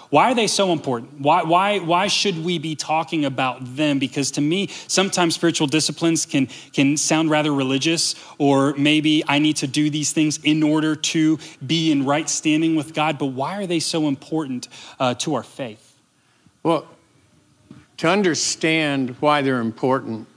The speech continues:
Speaker 2: we need to go back to a parable that Jesus told in the beginning of his ministry, and that is the parable of the sower. He said, "Some seed fell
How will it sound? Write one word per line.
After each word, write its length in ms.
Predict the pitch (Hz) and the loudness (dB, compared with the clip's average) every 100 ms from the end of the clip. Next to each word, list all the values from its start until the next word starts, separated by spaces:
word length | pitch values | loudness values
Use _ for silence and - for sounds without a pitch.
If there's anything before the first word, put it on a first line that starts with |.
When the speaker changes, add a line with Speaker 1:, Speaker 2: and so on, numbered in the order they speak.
| _ - | _ -2
Speaker 2:
we 120 | 143 | 2
need 180 | 160 143 | 2 0
to 80 | 127 | 0
go 160 | 135 | -2
back 500 | 117 139 139 120 - - - _ - | 0 2 2 0 -6 -20 -20 _ -4
to 180 | 143 127 | 0 0
a 60 | |
parable 840 | - - 156 180 143 117 120 120 - _ _ - - _ _ _ - | -2 -2 2 2 0 0 -2 -4 -10 _ _ -20 -20 _ _ _ -14
that 540 | 120 127 123 120 120 120 | -8 -2 -2 -2 -6 -10
Jesus 880 | 110 139 135 131 117 110 - - _ _ _ | -2 0 0 -2 -6 -6 -10 -12 _ _ _
told 520 | - 135 117 110 - - _ _ _ _ - | -8 -6 -6 -8 -12 -20 _ _ _ _ -6
in 120 | 127 | -4
the 60 | |
beginning 640 | 113 117 113 131 117 110 120 _ _ _ _ | -2 -2 -2 -2 -4 -8 -14 _ _ _ _
of 80 | 117 | -8
his 220 | 117 104 | -6 -4
ministry, 720 | 127 127 123 - - 113 110 117 _ _ - | -2 -2 -4 -8 -8 -10 -10 -16 _ _ -6
and 200 | 139 147 | 0 2
that 160 | 170 | 2
is 200 | 165 131 | 0 -2
the 80 | 131 | -8
parable 460 | - 160 160 143 135 | -4 -2 -2 -2 -2
of 120 | 123 | -4
the 100 | 123 | -6
sower. 500 | - 170 180 117 90 - - - - - 117 | -2 -2 0 -2 -8 -18 -20 -20 -20 -14 -4
He 80 | 139 | -2
said, 260 | - 131 | 0 0
"Some 260 | - 170 180 | 0 0 0
seed 400 | - 190 170 131 | 2 2 2 -2
fell 580 | - 151 151 147 139 | 0 2 2 0 -4